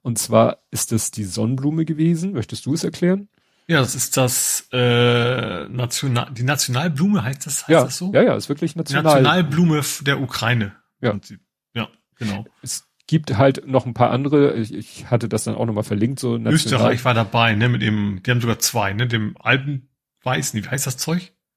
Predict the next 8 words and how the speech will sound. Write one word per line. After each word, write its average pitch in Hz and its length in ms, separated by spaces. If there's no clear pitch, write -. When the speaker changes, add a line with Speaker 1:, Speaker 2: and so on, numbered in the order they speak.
Speaker 1:
Äh, 120 600
Enzian. 110 520
Speaker 2:
Edelweiß, 117 560
Edelweiß. 120 320
Speaker 1:
Edelweiß 110 600
und 120 140
Enzian. 110 420
Speaker 2:
Genau. 110 180